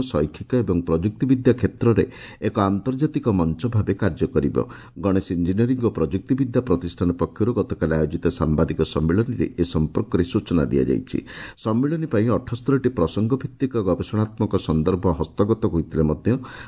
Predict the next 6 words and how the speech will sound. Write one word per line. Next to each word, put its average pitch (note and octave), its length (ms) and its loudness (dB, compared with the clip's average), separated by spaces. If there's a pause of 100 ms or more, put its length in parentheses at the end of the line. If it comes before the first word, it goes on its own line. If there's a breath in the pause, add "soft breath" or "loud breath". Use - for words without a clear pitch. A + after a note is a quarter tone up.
(120 loud breath)
ପଚାଶଟିର C#3 480 0 (100)
ଉପସ୍ଥାପନ A#2+ 580 -2
ପାଇଁ G#2 160 4
ଅନୁମୋଦନ F2 560 2
କରାଯାଇଛି D#2 540 0
ବୋଲି G2 180 2